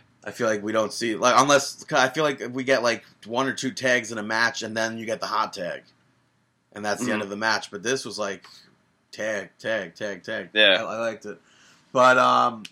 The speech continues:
Speaker 1: Bubba Ray mistakenly took out Devon with a big boot, which led to, uh, the end of the match.
Speaker 2: Yeah, um, that double team move, the assisted splash, I
Speaker 1: Yeah.
Speaker 2: guess.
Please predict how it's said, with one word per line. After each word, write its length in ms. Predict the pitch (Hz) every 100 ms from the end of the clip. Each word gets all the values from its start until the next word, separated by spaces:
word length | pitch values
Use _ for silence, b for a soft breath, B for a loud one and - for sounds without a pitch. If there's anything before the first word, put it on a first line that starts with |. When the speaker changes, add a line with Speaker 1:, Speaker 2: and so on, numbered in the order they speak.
| _ _ _ _
Speaker 1:
Bubba 260 | 127 135 131
Ray 240 | 127 139
mistakenly 840 | 135 117 - 120 117 131 120 120 113
took 260 | - 117 117
out 360 | 110 110 110 _ _ _ _ _ _ _
Devon 520 | 120 120 120 135 165 160 _ _ _ _
with 160 | 104 117
a 140 | 113 101
big 240 | 104 92
boot, 280 | 117 139 - _ _ _ _ _ _ _ _ _ _ _ _ _ _
which 360 | 107 117 117 -
led 280 | 104 120 107
to, 440 | - 123 127 127 120
uh, 220 | 123 120
the 120 | 104
end 120 | 120
of 40 | 127
the 60 |
match. 460 | 127 143 131 - - _ _ _ _
Speaker 2:
Yeah, 480 | 110 127 120 104 95
um, 280 | 92 90 85 -
that 260 | 104 95
double 220 | 117 117
team 420 | 117 117 104 107 104 _ _ -
move, 340 | 101 98 92
the 280 | 104 101 98
assisted 580 | 104 - 117 - 107 90
splash, 640 | - 98 110 127 - - _ -
I 40 | 123
Speaker 1:
Yeah. 40 |
Speaker 2:
guess. 420 | 131 135 - -